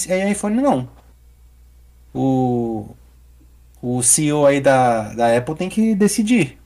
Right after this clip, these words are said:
E aí? Quer vender, quer vender um aparelho celular móvel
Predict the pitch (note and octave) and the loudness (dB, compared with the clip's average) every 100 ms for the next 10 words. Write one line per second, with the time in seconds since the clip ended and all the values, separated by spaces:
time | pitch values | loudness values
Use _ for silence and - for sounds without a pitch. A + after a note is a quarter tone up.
0 | - A#2+ D3 G3+ A#2 - - _ - - | -14 -4 -2 -2 -6 -12 -20 _ -20 -20
1 | - - - - - C3+ D3 C#3+ D3+ D3+ | -20 -20 -20 -6 0 0 0 -2 -2 0
2 | D3 C3+ A#2 A#2+ - - - - - - | 0 0 -2 -8 -20 -20 -20 -20 -20 -20
3 | - C#3+ C3+ C#3+ D3 D3 C#3+ C3+ B2+ C3+ | -6 -2 -2 -2 -4 -4 -6 -6 -6 -4
4 | C#3 C3+ C3 C3 B2 A2+ - _ - C3+ | -2 -4 0 0 0 -4 -18 _ -12 -2
5 | B2+ A2+ G2+ | 2 2 -2